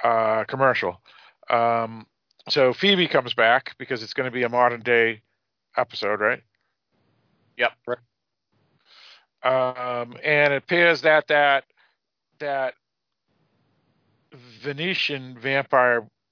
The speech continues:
Speaker 1: confronts her in an alley or in a hallway or something. So that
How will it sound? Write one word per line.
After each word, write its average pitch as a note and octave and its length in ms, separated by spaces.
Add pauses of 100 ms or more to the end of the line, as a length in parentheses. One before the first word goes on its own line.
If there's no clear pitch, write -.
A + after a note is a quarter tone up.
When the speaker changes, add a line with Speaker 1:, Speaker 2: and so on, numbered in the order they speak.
(340)
Speaker 1:
confronts D#3+ 500
her A#2+ 240
in B2 180
an A2 160
alley B2 500
or G#2+ 260
in G2+ 60
a F#2+ 60
hallway A#2 480
or F#2 120
something. F#2+ 460 (960)
So A#2 600 (380)
that C3+ 340